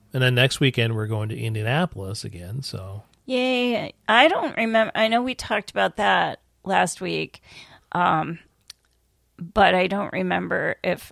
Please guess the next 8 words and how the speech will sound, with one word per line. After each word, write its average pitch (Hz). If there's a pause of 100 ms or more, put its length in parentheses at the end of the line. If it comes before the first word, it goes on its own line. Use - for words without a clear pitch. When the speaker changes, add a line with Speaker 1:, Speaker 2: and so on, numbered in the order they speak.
(120)
Speaker 2:
at 180
that 170
time 208
we 175
had 175
the 160
backstage -
pass. 233